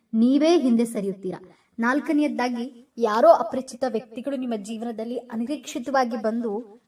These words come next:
ನೀವು ಕೇಳದೆಯೇ ನಿಮಗೆ ಸಹಾಯವನ್ನ ಮಾಡ್ತಾರೆ,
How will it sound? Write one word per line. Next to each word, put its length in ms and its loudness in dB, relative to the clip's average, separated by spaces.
ನೀವು 680 0
ಕೇಳದೆಯೇ 640 4
ನಿಮಗೆ 300 -2
ಸಹಾಯವನ್ನ 600 -4
ಮಾಡ್ತಾರೆ, 420 -6